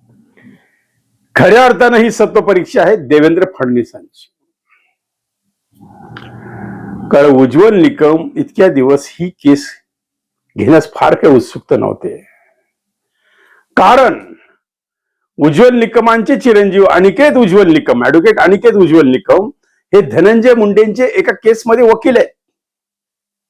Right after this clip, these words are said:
आणि विरोधकांना एक बोलण्याची संधी अशी मिळालेली आहे,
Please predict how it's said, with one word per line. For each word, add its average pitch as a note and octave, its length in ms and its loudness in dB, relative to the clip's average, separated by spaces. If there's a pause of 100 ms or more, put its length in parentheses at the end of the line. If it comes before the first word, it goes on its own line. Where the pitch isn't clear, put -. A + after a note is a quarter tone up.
(640)
आणि F#3+ 140 2
विरोधकांना A#3 580 2
एक B3+ 100 -2 (1000)
बोलण्याची F3 540 2
संधी B3 280 2
अशी A#3+ 220 0
मिळालेली C3+ 480 0
आहे, A2 100 -12